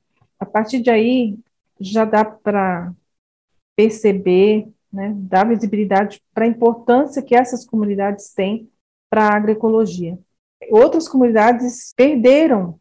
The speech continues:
né, sementes, variedades que já cultivavam. Então,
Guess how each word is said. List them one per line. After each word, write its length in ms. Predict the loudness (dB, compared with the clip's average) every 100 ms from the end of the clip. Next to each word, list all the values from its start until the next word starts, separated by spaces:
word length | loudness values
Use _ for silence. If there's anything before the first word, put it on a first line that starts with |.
| -10
né, 220 | -6 -6
sementes, 920 | -8 -8 -6 -4 -2 -2 -4 -6 -6 -2
variedades 840 | 0 0 2 2 0 -6 -10 _ _ _ _ _ _
que 240 | _ -2 -2
já 240 | 0 -2
cultivavam. 800 | 0 -6 -4 -2 0 -2 -4 -10 _ _ _ _ _ _ _ _
Então, 480 | -10 0 0 0